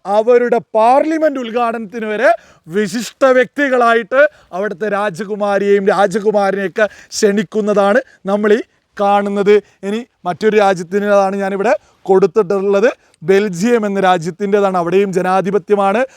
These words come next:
പ്രധാനമന്ത്രിയുണ്ട്, പ്രസിഡന്റുണ്ട്, ലോകത്തെ മുൻനിര രാജ്യവുമാണ്. അവിടുത്തെ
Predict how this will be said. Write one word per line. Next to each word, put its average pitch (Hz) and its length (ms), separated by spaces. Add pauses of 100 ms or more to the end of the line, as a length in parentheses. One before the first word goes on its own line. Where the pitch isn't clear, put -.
(120)
പ്രധാനമന്ത്രിയുണ്ട്, 202 840
പ്രസിഡന്റുണ്ട്, 208 920 (240)
ലോകത്തെ 185 420
മുൻനിര 208 380 (440)
രാജ്യവുമാണ്. 202 760
അവിടുത്തെ 202 360